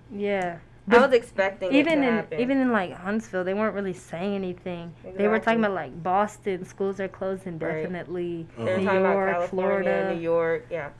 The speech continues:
Speaker 1: But not little Alabama, like, we
Speaker 2: Yeah.
Speaker 1: were, <laughs> especially Huntsville.
Speaker 2: Exactly.
Speaker 1: We weren't
Speaker 2: We didn't
Speaker 1: saying
Speaker 2: even have that
Speaker 1: anything.
Speaker 2: many cases then.
Speaker 3: Yeah,
Speaker 1: No,
Speaker 3: it wasn't,
Speaker 1: I,
Speaker 3: it wasn't really
Speaker 1: no.
Speaker 3: that
Speaker 2: There was
Speaker 3: bad.
Speaker 2: only a few, like
Speaker 1: Okay, okay.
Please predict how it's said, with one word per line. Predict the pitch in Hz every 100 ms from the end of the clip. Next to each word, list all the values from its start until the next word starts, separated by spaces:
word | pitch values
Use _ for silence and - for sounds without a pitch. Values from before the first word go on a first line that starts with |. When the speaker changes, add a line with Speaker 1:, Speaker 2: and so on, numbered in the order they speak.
| -
Speaker 1:
But | 190 233
not | 226 226 247 247 -
little | 247 240 226 214 190 - - - - - -
Alabama, | 214 202 196 226 240 196
like, | 175 -
we | 202 247
Speaker 2:
Yeah. | 254 226 -
Speaker 1:
were, | 254 226 202 277
<laughs> | 226
especially | 233 240 262 - 202
Huntsville. | 196 - - 185
Speaker 2:
Exactly. | 202 190 190 196
Speaker 1:
We | 339
weren't | 226
Speaker 2:
We | 226
didn't | 208 262
Speaker 1:
saying |
Speaker 2:
even | 285 302
have | 254
that | 254
Speaker 1:
anything. | 247 226 220
Speaker 2:
many | 208
cases | 311 269
then. | 185 151 156 - - - - - - -
Speaker 3:
Yeah, | 220
Speaker 1:
No, | 226
Speaker 3:
it | 220
wasn't, | -
Speaker 1:
I, | 294
Speaker 3:
it |
wasn't | 226 175
really | 175
Speaker 1:
no. | 226
Speaker 3:
that | 160
Speaker 2:
There |
was | 262 -
Speaker 3:
bad. | 320
Speaker 2:
only | 320 254
a |
few, | 233 254 320 226
like | 214 202 196
Speaker 1:
Okay, | 220 185
okay. | 233 226 190 180